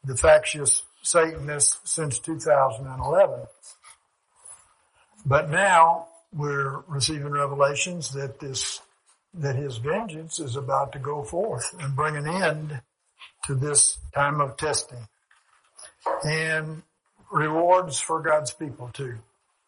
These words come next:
But I'm gonna start with this revelation given to Missy, Missy Pollock. Uh, we called it Juggernaut Against the Satanist Faction.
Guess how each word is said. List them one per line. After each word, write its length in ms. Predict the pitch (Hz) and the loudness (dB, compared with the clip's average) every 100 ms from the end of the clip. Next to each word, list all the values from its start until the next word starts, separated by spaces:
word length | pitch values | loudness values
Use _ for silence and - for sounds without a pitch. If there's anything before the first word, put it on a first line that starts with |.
| _ _ _ - - - 156 | _ _ _ -18 -18 -6 4
But 80 | |
I'm 100 | 202 | 4
gonna 140 | 180 165 | 4 2
start 400 | - 175 156 151 | 2 4 4 2
with 160 | 131 | -4
this 200 | 165 160 | -8 -8
revelation 680 | 143 139 135 139 143 - 139 131 | -4 -4 -2 -4 -2 -6 -8 -10
given 300 | 156 143 139 120 | -6 -4 -6 -8
to 100 | 135 | -8
Missy, 520 | 139 175 - 135 143 _ _ _ _ - - - | 0 2 2 -2 -10 _ _ _ _ -18 -16 -8
Missy 300 | 147 139 139 - | -2 -2 -2 0
Pollock. 440 | 147 143 160 - _ _ _ _ _ _ _ - | 2 2 -2 -6 _ _ _ _ _ _ _ -2
Uh, 580 | 147 139 135 131 131 139 - _ _ _ _ _ - | 4 6 6 2 0 -4 -12 _ _ _ _ _ -12
we 80 | 143 | 2
called 320 | 156 160 147 | 6 6 4
it 180 | 147 - _ _ - | -4 -10 _ _ -4
Juggernaut 840 | 131 180 185 180 175 185 196 190 - - _ - | 6 8 8 6 8 10 10 6 -4 -10 _ -4
Against 600 | 143 131 170 185 - - - - - - | -2 -2 -2 0 0 0 -2 -6 -14 -4
the 120 | 139 | -2
Satanist 760 | - 160 175 190 165 170 - - - | 2 2 2 -4 -6 -2 -4 -4 0
Faction. 560 | 165 143 - 131 123 | 2 2 0 -6 -6